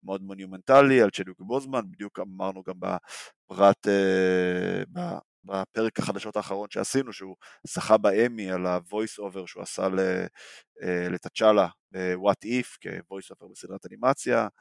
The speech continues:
דיברו על זה שהרוח שלו מלווה אותם, ו-, ומן הסתם כל מה שקשור לבלק פנתר שתיים לוואקנדה פוראבר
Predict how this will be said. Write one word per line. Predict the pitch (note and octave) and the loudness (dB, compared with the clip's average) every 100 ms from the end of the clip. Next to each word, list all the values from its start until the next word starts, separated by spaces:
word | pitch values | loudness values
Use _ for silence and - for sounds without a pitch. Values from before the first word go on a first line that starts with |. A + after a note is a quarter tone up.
| _ _ _ _ _ _ | _ _ _ _ _ _
דיברו | F#2 F2 A#2+ B2+ | -20 -14 -4 -2
על | G2 | -2
זה | F#2 | -4
שהרוח | F2+ G2 F#2+ F#2 _ _ G#2 G2+ A#2+ A2+ | -8 -10 -12 -16 _ _ -4 -4 -2 -2
שלו | - G#2 | -4 -10
מלווה | F#2+ F#2 F2 A2+ | -6 -6 2 6
אותם, | D3+ - G#2 F#2+ | 6 4 -2 -2
ו-, | F2+ F2 _ - - - _ - | -12 -20 _ -20 -20 -20 _ -14
ומן | |
הסתם | G2+ A2+ G2+ | -10 -8 -4
כל | D3 D#3 | 2 2
מה | D3 | 2
שקשור | C#3+ - - B2+ A#2+ G#2+ G2 _ | -4 -6 -12 -10 -10 -12 -16 _
לבלק | - F#2 G2 F#2 | -12 -6 -6 -6
פנתר | G2 - | -8 -10
שתיים | F#2 G#2 G2 | -12 -12 -12
לוואקנדה | F#2+ - F#2+ | -14 -12 -12
פוראבר | G2 F#2 G2 G#2 | -12 -10 -10 -8